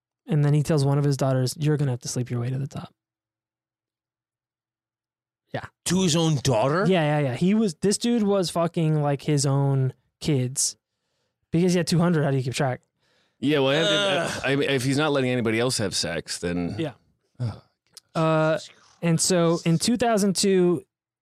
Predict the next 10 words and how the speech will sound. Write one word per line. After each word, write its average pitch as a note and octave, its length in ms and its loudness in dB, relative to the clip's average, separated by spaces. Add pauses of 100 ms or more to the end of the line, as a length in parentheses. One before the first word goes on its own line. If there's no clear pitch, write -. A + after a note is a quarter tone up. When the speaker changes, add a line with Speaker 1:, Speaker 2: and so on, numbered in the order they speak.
(1000)
Speaker 1:
Dwight F#3 540 0
York F3+ 380 0
and E3 300 2
one E3 120 2
of D3+ 80 2
his D3 160 2
most D3 300 0
trusted D3 300 0
wives, C3+ 500 0 (180)
uh, C3 320 -2